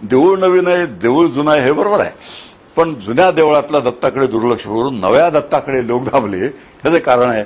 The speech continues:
जुन्या दत्ताकडचा सगळा stock संपलेला होता आम्हाला देऊन देऊन.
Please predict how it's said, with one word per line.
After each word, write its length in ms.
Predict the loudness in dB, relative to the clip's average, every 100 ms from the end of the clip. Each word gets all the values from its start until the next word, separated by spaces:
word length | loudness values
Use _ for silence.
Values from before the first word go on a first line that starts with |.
| -8 -20 -20 -12 -4
जुन्या 240 | 2 2
दत्ताकडचा 640 | 2 0 -2 0 -4 -2
सगळा 380 | -4 -4 0 0
stock 340 | 0 -2 -2 0
संपलेला 460 | -6 -2 0 2
होता 200 | 0 -4
आम्हाला 280 | -6 -4 -2
देऊन 220 | -2 -2
देऊन. 220 | -4 -6